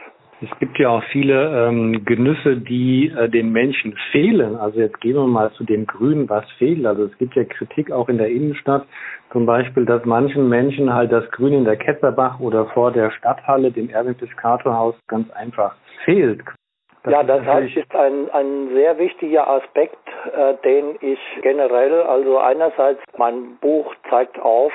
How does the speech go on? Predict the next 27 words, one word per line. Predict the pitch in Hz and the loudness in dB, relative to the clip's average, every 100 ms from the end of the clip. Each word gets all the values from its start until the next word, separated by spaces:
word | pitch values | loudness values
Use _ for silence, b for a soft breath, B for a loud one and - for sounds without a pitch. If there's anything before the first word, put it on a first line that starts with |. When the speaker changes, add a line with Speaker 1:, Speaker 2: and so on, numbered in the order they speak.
| - | -6
Speaker 2:
die | 127 | -10
grünen | - 127 131 139 135 | -6 0 0 0 -4
Orte, | 143 113 123 - 135 - | -2 0 0 -2 -4 -4
die | 123 127 | -4 -2
es | 123 - | -2 -2
tatsächlich, | - 117 - 127 - 135 - - - | -4 -4 -2 -4 -2 -4 -4 -12 -4
äh, | 123 113 113 | 0 0 0
noch | 123 110 - | -2 -2 -2
gibt | 156 135 - - - | -4 -4 -8 -14 -8
in | 104 | -4
der | 98 90 | -4 -4
Stadt. | - 92 - - _ B B B B B B - | -4 -6 -6 -20 _ B B B B B B -2
Und | 135 123 - | -2 -2 -12
ich | 131 123 | -12 0
würde | 135 143 | 2 2
auch | 131 123 | 2 0
jedem | 113 127 135 135 | 2 2 2 0
empfehlen, | 120 117 - 131 156 175 180 | -2 -2 0 2 4 0 -2
und | 135 127 | -6 -2
mit | 127 | 0
dem | 131 127 | 0 0
Buch | 127 147 | 0 -2
möchte | 135 127 - | 0 -4 -4
ich | - | -6
dazu | 117 110 - | -2 -2 -2
einladen, | 113 120 139 123 120 | 0 0 2 0 0
dass | 120 | -2